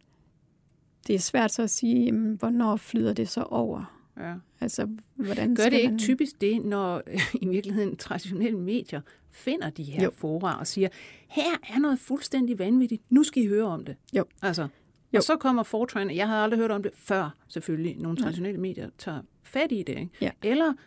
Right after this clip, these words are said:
Speaker 2: øh, de her incels og så videre. Så, så de kommer jo på radaren,
Speaker 1: Ja.
Speaker 2: men, øh, hvad skal man sige, vi bliver ikke oversvømmet af deres propaganda, må man sige.
Speaker 1: Nej, det eneste, det er studier, hvor jeg kender, som har undersøgt det der mest til bunds, øh,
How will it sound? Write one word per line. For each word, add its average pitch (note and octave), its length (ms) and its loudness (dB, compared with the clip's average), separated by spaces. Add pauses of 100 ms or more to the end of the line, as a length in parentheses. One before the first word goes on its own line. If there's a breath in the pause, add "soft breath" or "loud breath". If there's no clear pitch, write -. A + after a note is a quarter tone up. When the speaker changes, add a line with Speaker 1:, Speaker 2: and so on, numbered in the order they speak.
(220 loud breath)
Speaker 2:
øh, G3 300 0
de G#3 60 -4
her G3 180 -2
incels F3+ 500 -6
og E3 140 -10
så F3 120 -10
videre. F#3+ 200 -4
Så, - 200 -4
så - 180 0
de - 180 -4
kommer G3 360 -2
jo E3 80 -4
på - 160 -12
radaren, A#3 680 -2 (300 loud breath)
Speaker 1:
Ja. A3+ 100 -6 (240)
Speaker 2:
men, A3+ 520 4 (300)
øh, E3 160 -14
hvad G3+ 120 -6
skal - 140 -6
man G3 80 -2
sige, G3+ 260 -6
vi G3+ 120 2
bliver F#3 200 4
ikke C4+ 300 6
oversvømmet F#3 760 0
af F3 160 0
deres D3 220 -2
propaganda, E3 520 -4
må C#3+ 120 -8
man F#2 160 -12
sige. - 180 -16 (540 loud breath)
Speaker 1:
Nej, - 220 -2 (180)
det B3 100 8
eneste, D4 300 6
det C4 160 4
er B3+ 40 6
studier, B3 320 4
hvor G#3 140 -2
jeg A3+ 180 0
kender, G#3+ 320 0
som G#3+ 200 -2
har - 80 -4
undersøgt A3 500 -2
det A#3 120 -2
der A#3 120 -2
mest G#3+ 340 -2
til - 100 -6 (140)
bunds, - 460 -6 (100)
øh, G#3 420 -6